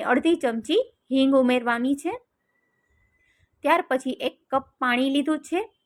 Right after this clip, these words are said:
તો પાણીને આપણે થોડું થોડું ઉમેરતા જશું અને વિસ્કરની મદદથી ચણાના લોટને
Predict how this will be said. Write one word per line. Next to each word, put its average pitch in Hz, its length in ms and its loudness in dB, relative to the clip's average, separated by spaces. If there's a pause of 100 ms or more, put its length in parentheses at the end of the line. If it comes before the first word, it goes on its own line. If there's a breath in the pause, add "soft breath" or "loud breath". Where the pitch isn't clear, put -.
(560)
તો 233 120 2
પાણીને 302 520 0
આપણે 269 260 0
થોડું 269 340 -4
થોડું 254 320 -2
ઉમેરતા 254 460 0
જશું 294 420 -2 (100)
અને 240 200 -4
વિસ્કરની 311 600 -2
મદદથી 247 520 -2 (380 soft breath)
ચણાના 262 500 2
લોટને 262 380 2